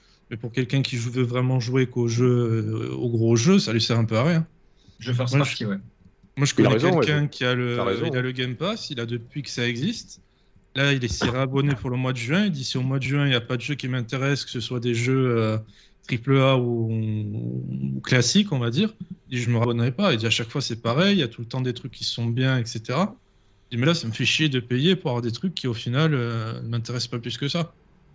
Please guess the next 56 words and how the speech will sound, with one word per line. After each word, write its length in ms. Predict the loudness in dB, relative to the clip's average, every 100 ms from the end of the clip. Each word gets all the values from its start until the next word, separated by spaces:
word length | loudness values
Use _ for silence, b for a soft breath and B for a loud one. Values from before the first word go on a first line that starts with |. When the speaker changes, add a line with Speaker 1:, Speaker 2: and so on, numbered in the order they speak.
| -20 _ -20 -20 _ _ _ 0
Speaker 3:
Moi, 80 | 4
j'avoue 180 | 4 4
que 60 |
je 40 | 2
suis 80 |
un 20 | 2
Speaker 2:
Parce 80 |
Speaker 3:
peu 60 | 0
Speaker 2:
que 20 |
Speaker 3:
comme 140 | -2 -2
ça, 140 | -4
en 60 | -4
plus. 320 | -8 -8 -10
Franchement, 360 | -8 -8 -4
en 120 | -4 -4
cumulé, 500 | -6 -4 2 4 2
je, 140 | 0 -8
je 140 | -10
me 40 |
suis 120 | -10 -4
peut-être 200 | -4 -2
abonné 340 | -2 0 0
six 260 | 0 -4 -2
mois 160 | 2 2
au 80 |
Game 180 | 2 0
Pass, 480 | 2 2 2 -2 -8 b b b b b _
mais 140 | -4 -2
en, 540 | 0 0 -2 -4 -6 -12 _ b _ _
en 120 | -10
dispatchant 560 | -8 -8 -2 0 2 0
mes 140 | 2 2
abonnements 480 | 2 0 0 0 0
un 40 |
mois 160 | -2 -2
par-ci, 280 | -4 -4
un 40 | -6
mois 140 | -4
par-là. 280 | -2 0 0
Donc, 140 | -2
je, 80 | -8 -14 -18
je, 80 | -8
moi, 100 | -6
je 80 | -6
fais 80 | -10
pas 240 | -6 -4
du 140 | -4
tout 100 | -6
partie 280 | -4 -4 -2
de 60 | -2
la 80 | -2
cible 340 | -4 -8 -8
qui, 220 | -8 -10
qui 160 | -6 -2
reste, 300 | -2 -2 -2
euh, 220 | 0 0